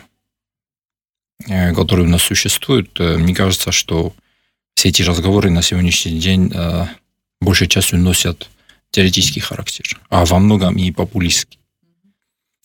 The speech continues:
Потому что, э, многие из тех, которые сейчас говорят о переходе на парламентскую систему управления, э, кажись они, например, у власти, я думаю, чтобы, э, эти разговоры, они бы достаточно быстро, а,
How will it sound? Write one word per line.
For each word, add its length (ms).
Потому 240
что, 420
э, 240
многие 340
из 80
тех, 180
которые 640
сейчас 540
говорят 500
о 380
переходе 400
на 140
парламентскую 460
систему 460
управления, 540
э, 340
кажись 380
они, 200
например, 460
у 40
власти, 440
я 120
думаю, 280
чтобы, 380
э, 420
эти 160
разговоры, 440
они 140
бы 280
достаточно 540
быстро, 640
а, 300